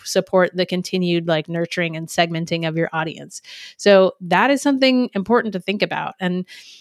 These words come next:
I feel like, you know, when people buy other large purchases, like, they buy cars, they buy houses, you know, you know, insurance on a Ferrari is gonna cost more than insurance on, you know, your Ford Fiat or whatever.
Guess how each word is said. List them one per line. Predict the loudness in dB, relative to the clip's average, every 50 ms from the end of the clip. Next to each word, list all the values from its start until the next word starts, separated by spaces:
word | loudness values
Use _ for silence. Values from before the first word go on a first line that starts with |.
| _ _ -2
I | 0
feel | 2 4 6 8
like, | 8 6 4 2 0
you | 2 4
know, | 4 4 4 2 2
when | 0 -2 -2
people | 0 0 2 2 2
buy | 4 4 4 6 6 6 4 4 4
other | 4 4 4 4 4
large | 6 6 6 4 4 2 -2
purchases, | -2 0 0 0 0 -4 -2 -2 0 0 0 2
like, | 2 2 2 2
they | 0
buy | 2 2 0 0
cars, | 0 0 2 4 6 6 4 4 2
they | 2 0
buy | 0 0 0
houses, | 2 2 2 2 2 2 0 0 -2 -6 -10 -16 -16 -18 -18 -4
you | 0 2 4 4
know, | 6 6 6 6 4 2 0 -4 _ _ _ _ _ -2
you | 0 2
know, | 4 4 4 4 4 2 0 -4
insurance | -2 -2 0 0 0 0 2 4 4 4 4 2
on | 2 2
a | 0
Ferrari | 0 0 0 2 4 4 4 6 4 4 4
is | 2 0 -2
gonna | -4 -4 -4
cost | -2 2 2 2 2 2 -2
more | -4 0 2 4 4 4 4
than | 2 0 0 -2
insurance | -2 -2 -4 -4 -4 -4 -2 -2 -2 -2 -2 -2
on, | 0 0 0 0 -2 -4 -6 -6
you | -4 -4
know, | -2 -2 -2 -2
your | -2 -4 -6
Ford | -6 -4 -2 -2 -2 -2 -4
Fiat | -4 -2 0 2 2 2 2 2
or | 0
whatever. | 0 0 0 0 0 -2